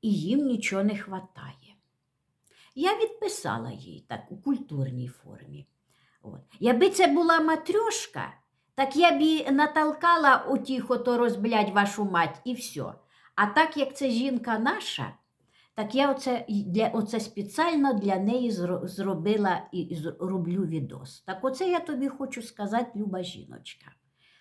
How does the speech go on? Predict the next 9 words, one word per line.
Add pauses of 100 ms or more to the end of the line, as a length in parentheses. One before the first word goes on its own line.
(160)
По-перше, (880)
я
ходжу
ту-, (240)
туди, (600)
куди
мені (260)
хочеться
ходити.